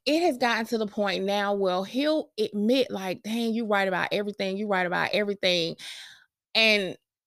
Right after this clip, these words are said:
last night, he actually told me that he went back and read some of his messages,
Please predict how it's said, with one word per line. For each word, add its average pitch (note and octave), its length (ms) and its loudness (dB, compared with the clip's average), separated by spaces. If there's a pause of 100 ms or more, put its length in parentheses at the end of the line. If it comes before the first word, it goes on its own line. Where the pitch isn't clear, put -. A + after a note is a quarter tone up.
last C#4+ 440 8
night, F3+ 480 2
he A#3 280 -4 (100)
actually G#3 460 0
told F#3 320 2
me F3+ 120 -2
that F3 160 2
he A3 140 -4
went G3 240 -2
back F#3 200 2
and F3 160 -6
read F3+ 240 2
some F3+ 140 -4
of F#3 60 -4
his F#3 160 -4
messages, F3+ 600 -2